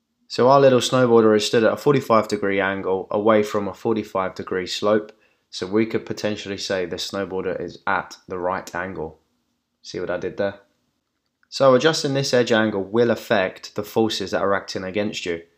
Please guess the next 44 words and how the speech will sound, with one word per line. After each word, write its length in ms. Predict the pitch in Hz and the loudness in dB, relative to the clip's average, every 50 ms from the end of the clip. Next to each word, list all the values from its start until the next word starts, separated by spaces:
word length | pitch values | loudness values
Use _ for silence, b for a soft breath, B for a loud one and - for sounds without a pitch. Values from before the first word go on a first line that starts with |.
| _ _ _ _ _ _ _ _ _ _ - | _ _ _ _ _ _ _ _ _ _ -2
Like 160 | 117 117 113 - | -2 -2 0 -2
we 60 | 120 | -2
said, 280 | - - 131 127 127 | 0 2 0 0 0
creating 380 | - - 131 131 127 123 123 123 | -2 0 0 2 2 2 0 0
more 200 | 127 135 147 143 - | 0 0 0 0 0
edge 160 | 127 127 - | -2 -2 0
angle 400 | 120 117 120 123 117 98 95 90 | 0 0 0 -2 -2 -4 -4 -6
is 100 | - - | -6 -8
going 200 | 104 - 107 107 | -4 -2 -2 -2
to 100 | 107 - | -4 -6
create 400 | 104 - - - 110 101 101 - | -12 -10 -6 -2 0 0 0 -2
more 300 | - 98 104 107 104 98 | -4 -2 -2 0 0 0
forces, 580 | - - 113 113 113 110 - 78 76 - - - _ _ _ _ _ _ _ - - - | -2 -2 -2 -2 -2 -2 -6 -8 -10 -12 -16 -20 _ _ _ _ _ _ _ -8 -2 0
thus 400 | 110 107 107 - - - - - | 2 2 2 0 -6 -8 -8 -6
making 320 | - 107 107 104 - 104 | -2 -2 -2 -2 -2 -2
our 140 | 101 101 101 | 0 0 2
legs 300 | 101 101 104 98 - 101 | 2 2 0 0 -2 -2
work 180 | 101 95 90 - | 0 0 -2 -2
harder. 400 | - - 104 98 85 80 80 - _ _ _ _ _ _ _ _ _ _ _ _ _ _ _ | -2 -2 -2 -2 -2 -4 -6 -8 _ _ _ _ _ _ _ _ _ _ _ _ _ _ _
Creating 400 | - - 117 110 107 107 104 104 | -8 -2 0 0 0 0 0 0
less 260 | 107 117 147 147 - - | 0 0 0 0 0 -2
of 80 | 104 | -4
an 80 | 98 95 | -4 -2
edge 180 | 92 90 82 | -4 -4 -4
angle 480 | 92 85 87 90 85 85 98 110 110 b b b b b b | -4 -4 -4 -6 -6 -4 -4 -6 -6 b b b b b b
will 80 | 120 | -6
cause 240 | 113 - 127 123 110 | -4 -2 -2 -2 -2
the 60 | 120 | -2
snowboard 360 | 117 - 131 127 120 120 120 117 | -4 -2 0 0 0 0 -2 -4
to 80 | 123 113 | -6 -4
slide 260 | - - 117 117 107 | -2 0 0 0 0
down 160 | 120 123 123 | -2 -2 -2
a 60 | 123 | -4
hill. 320 | 117 147 151 123 85 - _ _ _ _ _ _ _ _ _ _ - | -2 -2 -2 -4 -4 -8 _ _ _ _ _ _ _ _ _ _ -8
So 140 | - 131 | -4 -2
we're 80 | 131 139 | -2 0
stuck 240 | 139 - 160 156 - | 0 0 0 2 2
at 80 | 151 | 2
a 40 | 139 | 2
crossroad. 520 | 139 - - 165 165 - 101 85 80 82 - _ _ _ _ _ _ _ _ | 4 4 2 2 2 0 -2 -2 -2 -4 -10 _ _ _ _ _ _ _ _
What 140 | - 110 - | -8 -6 -2
can 100 | 117 110 | -2 0
we 80 | 113 | 0
do? 300 | 113 139 151 143 107 - | 2 2 2 2 0 -2